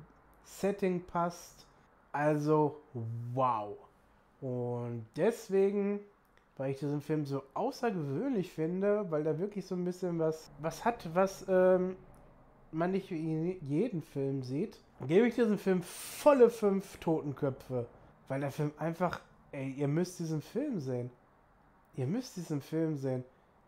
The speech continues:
Der geht zwar nur hundert, ähm, hundertvier, äh, hundertsieben Minuten,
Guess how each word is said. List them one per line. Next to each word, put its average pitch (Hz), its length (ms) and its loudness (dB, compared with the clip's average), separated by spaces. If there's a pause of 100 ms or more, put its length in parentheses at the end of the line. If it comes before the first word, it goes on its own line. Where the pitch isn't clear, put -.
(420)
Der 170 160 -2
geht 294 200 -2
zwar 233 200 2
nur 226 360 2
hundert, 233 680 4
ähm, 196 560 4 (400)
hundertvier, 220 600 2
äh, 190 60 0
hundertsieben 202 800 2
Minuten, 208 640 2